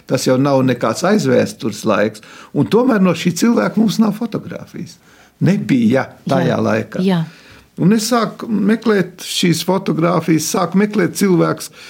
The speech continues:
Speaker 1: kas varētu, mm, zināt kaut ko.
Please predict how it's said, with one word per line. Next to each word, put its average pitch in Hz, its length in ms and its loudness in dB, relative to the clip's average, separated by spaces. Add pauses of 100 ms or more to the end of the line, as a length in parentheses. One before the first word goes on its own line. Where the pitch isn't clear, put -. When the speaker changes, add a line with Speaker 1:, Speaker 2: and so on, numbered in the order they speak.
(200)
Speaker 1:
kas - 220 -4
varētu, 156 640 0
mm, 135 420 0
zināt 160 540 -2
kaut - 260 -4
ko. 147 260 0